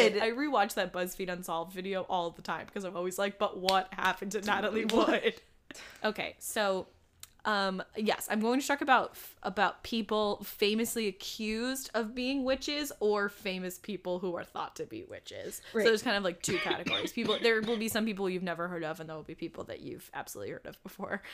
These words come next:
Speaker 1: And the first person I'm gonna talk about is a person I'd never heard of, and her name is Isabel Gowdy,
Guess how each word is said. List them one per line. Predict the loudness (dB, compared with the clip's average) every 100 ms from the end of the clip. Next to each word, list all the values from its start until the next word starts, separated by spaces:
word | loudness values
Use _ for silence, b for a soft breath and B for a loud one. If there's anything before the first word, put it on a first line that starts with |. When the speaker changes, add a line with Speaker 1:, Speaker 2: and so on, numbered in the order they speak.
| -4
Speaker 1:
And | 2 2
the | 4
first | 4 4
person | 2 0 0
I'm |
gonna | -2
talk | -2 -2
about | 0 0 0
is | -4
a | -4
person | -4 -4 -2
I'd | 0 -2
never | -4 -4
heard | -4
of, | -6 -4
and | -4
her | -4
name | -4 -4
is | -2
Isabel | 0 2 4 4 4
Gowdy, | 2 0 0 -2